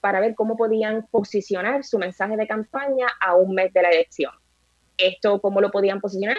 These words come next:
En medios tradicionales como radio, televisión, prensa escrita. Y también, eh,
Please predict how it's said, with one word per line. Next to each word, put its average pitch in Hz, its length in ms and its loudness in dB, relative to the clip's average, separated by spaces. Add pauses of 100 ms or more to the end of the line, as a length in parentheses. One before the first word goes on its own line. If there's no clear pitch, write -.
En 190 180 -2
medios 170 260 2
tradicionales 196 600 -2
como 170 180 -4
radio, 220 340 -2
televisión, 214 640 0
prensa 160 300 -2
escrita. 254 500 2 (300)
Y 285 220 2
también, 269 720 0
eh, 180 360 6